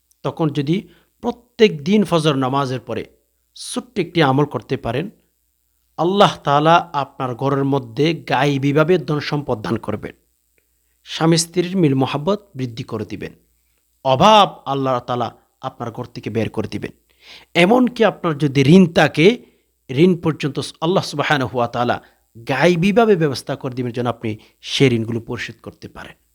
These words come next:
আপনার জীবনের যত গুনাহ আছে আল্লাহ ক্ষমা করে দিবেন, যত অশান্তি আছে আল্লাহ তাআলা দূর করে দিবেন।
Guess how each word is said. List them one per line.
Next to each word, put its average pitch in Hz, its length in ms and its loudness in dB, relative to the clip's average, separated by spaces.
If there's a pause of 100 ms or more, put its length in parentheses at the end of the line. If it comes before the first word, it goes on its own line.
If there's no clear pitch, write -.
(560)
আপনার 135 560 -6
জীবনের 160 720 2
যত 240 280 0
গুনাহ 151 340 2
আছে 139 200 -4
আল্লাহ 120 180 -2
ক্ষমা 123 280 0
করে 107 220 -6
দিবেন, 104 320 -4 (400)
যত 190 260 4
অশান্তি 214 720 4
আছে - 300 -4 (440)
আল্লাহ 123 200 -4
তাআলা 117 180 -2
দূর 117 220 0
করে 113 200 -2
দিবেন। 101 260 -8